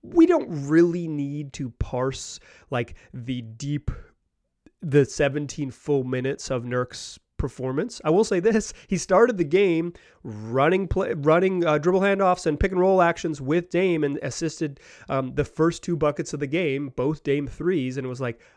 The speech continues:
"Hey, <laughs> it's gonna be, like, it's gonna be a Dame night." Um, and the Blazers, they made five of their first ten threes, and then they missed their following twelve. They missed their following twelve,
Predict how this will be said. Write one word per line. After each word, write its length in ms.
"Hey, 680
<laughs> 60
it's 180
gonna 200
be, 280
like, 240
it's 180
gonna 280
be 220
a 80
Dame 380
night." 500
Um, 320
and 100
the 60
Blazers, 440
they 260
made 260
five 240
of 80
their 80
first 280
ten 200
threes, 400
and 160
then 140
they 100
missed 340
their 200
following 880
twelve. 840
They 120
missed 240
their 140
following 640
twelve, 380